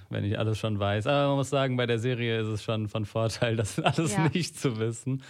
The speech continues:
Speaker 1: Vor allem das, was in der letzten Folge passiert. Also Spoiler ab.
Speaker 2: Jetzt. Ja, und nicht abschalten, nur skippen, ne?
Speaker 1: Ja.
Speaker 2: Mal schön bis zum
Speaker 1: Die
Speaker 2: Ende
Speaker 1: Ver-,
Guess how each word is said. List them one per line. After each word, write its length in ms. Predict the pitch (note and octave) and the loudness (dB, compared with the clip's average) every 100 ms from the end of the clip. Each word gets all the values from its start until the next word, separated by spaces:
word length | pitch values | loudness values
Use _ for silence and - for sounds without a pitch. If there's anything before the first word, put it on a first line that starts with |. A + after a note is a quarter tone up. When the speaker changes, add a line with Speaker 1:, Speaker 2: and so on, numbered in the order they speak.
| - - | -20 -10
Speaker 1:
Vor 160 | - A2+ | -2 2
allem 280 | A#2+ A#2+ | 2 2
das, 180 | A2+ A2 | 0 2
was 120 | A#2 G#2+ | 2 2
in 60 | |
der 100 | G#2+ | 2
letzten 340 | G#2+ A#2+ - G#2+ | 2 0 -4 -4
Folge 280 | - G#2 G#2+ | -2 -2 -2
passiert. 360 | G#2+ A2 A#2 | -4 -2 -4
Also 320 | B2 A#2+ B2 B2 | -2 0 0 -2
Spoiler 440 | - - A2 A#2 - | -4 -2 0 0 0
ab. 260 | A#2+ C3+ - _ | -2 -4 -12 _
Speaker 2:
Jetzt. 580 | G3 F#3 - - - - _ _ _ - - | -2 -2 -4 -14 -20 -20 _ _ _ -20 -8
Ja, 100 | F#3 | -2
und 60 | F#3 | 0
nicht 180 | C#4+ | 2
abschalten, 480 | - F#3+ G#3 F3 G3+ | 2 2 2 2 2
nur 100 | B3 | 0
skippen, 400 | C4+ A#3+ - E3+ | 2 0 0 0
ne? 180 | E3 B3 - | 0 0 0
Speaker 1:
Ja. 200 | B2 A2 | 0 2
Speaker 2:
Mal 120 | G2 G#3 | 0 0
schön 200 | - C#4 | 0 0
bis 140 | - | -2
zum 100 | - | -2
Speaker 1:
Die 60 | A#3+ | 2
Speaker 2:
Ende 180 | C4 | 2
Speaker 1:
Ver-, 80 | C4+ | 4